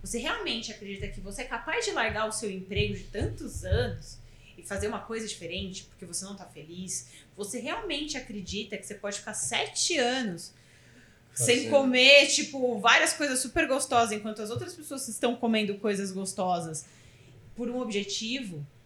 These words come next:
Speaker 1: saca? Tipo, isso é acreditar em você.
Speaker 2: Sabe o que é mais foda? É um objetivo que você,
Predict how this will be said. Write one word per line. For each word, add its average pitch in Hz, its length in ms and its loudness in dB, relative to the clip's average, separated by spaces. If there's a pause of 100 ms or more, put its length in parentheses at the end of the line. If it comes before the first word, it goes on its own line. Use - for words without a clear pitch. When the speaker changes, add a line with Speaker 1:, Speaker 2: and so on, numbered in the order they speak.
Speaker 1:
saca? 202 600 0 (200)
Tipo, - 260 -10
isso 403 200 2
é 659 40 2
acreditar 427 360 0
em 233 80 -2
você. 202 300 -6
Speaker 2:
Sabe 147 80 2
o 143 40 -2
que 151 60 0
é - 20 2
mais 123 180 0
foda? 143 240 0
É - 20 2
um 143 120 -2
objetivo 147 580 -2
que 147 360 -4
você, 156 600 -2